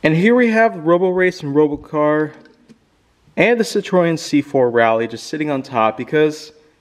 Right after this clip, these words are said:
if you hadn't noticed from the previous episode,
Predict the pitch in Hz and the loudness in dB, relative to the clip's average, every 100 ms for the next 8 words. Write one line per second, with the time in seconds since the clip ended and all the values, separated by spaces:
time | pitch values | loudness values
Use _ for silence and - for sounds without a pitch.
0 | _ 151 165 202 208 175 170 165 160 - | _ 0 2 2 0 2 2 2 -4 -6
1 | 156 143 127 120 135 131 127 123 131 131 | -2 -2 -4 -10 -8 -6 -6 -4 -4 -4
2 | - 180 180 180 | 0 2 2 -2